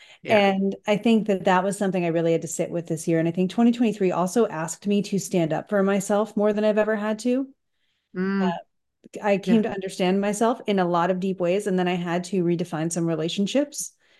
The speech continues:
Speaker 2: And that was
Speaker 1: Yeah.
Speaker 2: easy in a lot of ways. So cool in some ways. Like, the, the people that stepped up and were like, "Cool, how can I see you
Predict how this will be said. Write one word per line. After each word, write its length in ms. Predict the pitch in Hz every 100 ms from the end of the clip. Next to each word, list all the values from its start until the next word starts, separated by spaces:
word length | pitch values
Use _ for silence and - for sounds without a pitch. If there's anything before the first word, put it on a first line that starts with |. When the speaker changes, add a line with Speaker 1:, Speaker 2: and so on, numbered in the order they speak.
| _ _
Speaker 2:
And 320 | 202 185 180
that 100 | 185
was 200 | - 180 -
Speaker 1:
Yeah. 120 | 226
Speaker 2:
easy 200 | 233 233
in 100 | 220
a 60 |
lot 160 | 202 208
of 80 | 214
ways. 300 | 233 262 -
So 260 | 311 359 349
cool 440 | 269 294 339 320
in 160 | 254 262
some 240 | 285 285
ways. 260 | 311 330 262
Like, 200 | 233 233
the, 180 | 220 -
the 160 | 202 208
people 340 | 208 254 330
that 180 | 233 196
stepped 240 | 214 202
up 160 | 226 220
and 80 | 196
were 100 | 196
like, 200 | 185 185
"Cool, 440 | - 339 175 - -
how 160 | 185
can 160 | 233 233
I 320 | 226 220 220 - -
see 280 | - 240 196
you 340 | 170 175